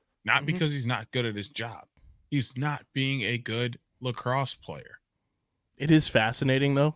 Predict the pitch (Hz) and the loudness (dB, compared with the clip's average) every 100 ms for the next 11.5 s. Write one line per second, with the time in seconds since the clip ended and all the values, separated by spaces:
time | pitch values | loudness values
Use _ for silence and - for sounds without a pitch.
0 | - 147 135 135 - 113 117 120 110 117 | -2 -2 2 2 4 2 0 -2 -2 -2
1 | - 131 127 117 117 131 135 104 107 107 | 0 0 0 -4 -2 0 0 -2 -2 -2
2 | 101 107 107 101 117 120 104 123 117 127 | -2 -2 -4 -2 -4 -2 -4 -2 -2 0
3 | 151 139 - 104 127 135 117 101 113 143 | -2 -2 -2 -2 -2 0 0 0 -2 -2
4 | 117 104 92 92 82 - 123 - 117 107 | -2 -4 -8 -8 -10 -6 -6 -6 -8 -6
5 | 98 107 - 113 120 123 - 85 107 - | -6 -8 -8 -10 -12 -12 -12 -12 -12 -14
6 | 135 _ _ _ _ 110 117 196 - - | -18 _ _ _ _ 2 4 4 2 -18
7 | _ - 143 127 127 143 165 135 117 131 | _ 0 2 4 4 2 2 2 0 0
8 | - _ _ _ - 113 160 - _ _ | -6 _ _ _ -2 0 0 -4 _ _
9 | _ _ _ - 120 131 - 113 117 117 | _ _ _ -6 -4 -2 2 4 6 4
10 | _ _ _ _ _ _ _ - 123 160 | _ _ _ _ _ _ _ 0 2 4
11 | 175 82 - - | 4 2 -12 -16